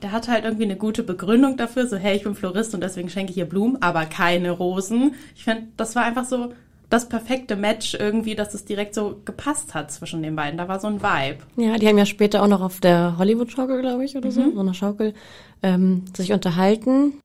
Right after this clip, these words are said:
Speaker 2: Ja, der könnte auch, äh, weiterkommen, auf jeden Fall.
Speaker 1: Ja, das glaube ich nämlich auch. Zumal, also ich glaub, das würde auch danach halt gut funktionieren. Also auch wenn er so einen, ich sag mal, bürgerlichen Job hat,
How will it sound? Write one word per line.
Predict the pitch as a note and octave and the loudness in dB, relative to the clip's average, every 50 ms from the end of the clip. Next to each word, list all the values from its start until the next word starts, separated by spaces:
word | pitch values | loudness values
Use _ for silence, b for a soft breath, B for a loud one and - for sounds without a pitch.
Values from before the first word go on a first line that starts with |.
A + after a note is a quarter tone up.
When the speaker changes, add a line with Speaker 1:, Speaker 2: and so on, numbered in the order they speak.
| _ - | _ 2
Speaker 2:
Ja, | E3 D3+ C#3+ D3+ - - - _ _ - | 2 2 2 0 -4 -10 -18 _ _ -10
der | - E3 | -10 -4
könnte | - A3 G#3 - - | -2 0 4 6 6
auch, | G3+ F#3 F#3 - | 6 4 2 0
äh, | - F3 F3 E3 E3 | 0 0 2 2 2
weiterkommen, | F3 F3 - E3 D#3 - - D#3+ D#3+ E3 | 0 0 0 -2 -2 -2 -2 -2 -2 -2
auf | D#3+ - | -2 0
jeden | F3+ F3 F3+ | 2 2 2
Fall. | - - F3+ D#3+ D#3+ D#3+ E3 D#3+ - - - _ _ _ _ _ _ _ _ _ | 2 2 2 2 2 2 0 -2 -8 -16 -20 _ _ _ _ _ _ _ _ _
Speaker 1:
Ja, | G3 F#3+ F#3 | 0 0 2
das | F#3+ F#3+ F#3+ | 0 0 -2
glaube | G#3 G3 F#3+ | -2 -2 -2
ich | G3 F#3+ G3 | -4 -4 -6
nämlich | F#3+ F#3 F#3 F3+ - | -4 -4 -4 -4 0
auch. | D#3 E3 F3 F3 - - | 0 0 0 0 -2 -10
Zumal, | - - - G3 F#3+ F#3 F#3+ G3 G3 G3 G3 B B B - | -14 -8 -6 -2 0 2 2 2 2 0 -2 B B B -2
also | - F#3+ F3+ F#3+ F#3 F#3 - - | -2 -2 0 -2 -2 -2 -4 -6
ich | G#3+ - - | -10 -4 2
glaub, | - G#3+ A3 A3 - - - | 4 4 4 4 0 -4 -6
das | G#3+ G3+ - | -6 -4 -2
würde | G#3 A3 A3 E3+ | -2 0 0 0
auch | G3+ - | 0 -2
danach | - F3 E3+ E3+ D#3+ E3+ A3+ A#3+ - | -2 -4 -2 0 2 2 2 2 0
halt | C4+ C4 B3+ - | 0 -2 -2 -2
gut | C4 B3+ B3+ - | -4 -4 -2 -2
funktionieren. | - B3 A#3+ A#3+ - B3 A#3+ A3+ A#3 A#3 A#3 A#3 A#3 A#3 A#3 A#3+ - | 0 0 0 0 0 0 0 2 2 2 2 2 2 2 0 0 0
Also | - F3+ F3 F3 - | -2 -2 -2 0 0
auch | - F3+ F3+ - | 0 0 0 -2
wenn | F#3+ F3+ | -2 0
er | F3+ F3+ | 0 0
so | E3+ | -2
einen, | D#3+ D#3 D#3 | -2 -4 -4
ich | - - | -8 -8
sag | - E3 E3 | -8 -6 -6
mal, | - E3+ D3+ | -4 -4 -6
bürgerlichen | C#3+ - - F3 F#3 G3 G3+ G#3+ G3+ G3 G3+ G3+ - - F#3+ E3 | -6 -4 -2 0 0 2 2 2 2 2 0 -2 -2 -4 -6 -4
Job | - F3 F3+ F#3+ - - | -2 -2 -2 -2 -2 -4
hat, | - F#3+ F#3+ G3+ G3+ - | -2 0 0 0 0 -4